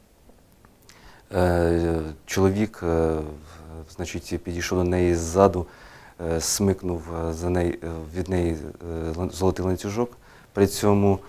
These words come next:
бризнув, е, газовим балончиком, щоб вона ніяк не могла, е, викликати на допомогу. Я дану подію помітив і вирішив, значить, наздоганяти його, вже безпосередньо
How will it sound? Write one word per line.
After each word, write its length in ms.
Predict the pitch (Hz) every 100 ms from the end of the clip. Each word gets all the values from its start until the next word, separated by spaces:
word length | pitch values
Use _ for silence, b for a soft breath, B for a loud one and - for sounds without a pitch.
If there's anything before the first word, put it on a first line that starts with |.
| B B B
бризнув, 640 | 87 95 110 101 101 87 92
е, 360 | 90 87 85 82
газовим 320 | 92 87 92
балончиком, 540 | 92 92 76 - - 76 -
щоб 200 | - -
вона 340 | 78 87 87 87
ніяк 640 | 85 82 82 85 87 -
не 100 | 87
могла, 320 | 87 85 87
е, 680 | 85 - - - - - 85 82 82 82 80
викликати 320 | 85 92 - 87
на 80 |
допомогу. 560 | 85 85 90 85 78 73 - - _ - _ _ _ - -
Я 140 | 104
дану 220 | 104 101 95
подію 500 | 95 90 95 92 87 85 85 80
помітив 520 | - 92 104 113 104
і 100 | 85
вирішив, 600 | 87 95 90 - 87 82
значить, 400 | 80 92 92 87
наздоганяти 720 | 113 82 92 87 92 92 -
його, 160 | 87 82
вже 240 | 82 82
безпосередньо 720 | 78 82 - 76 90 92 90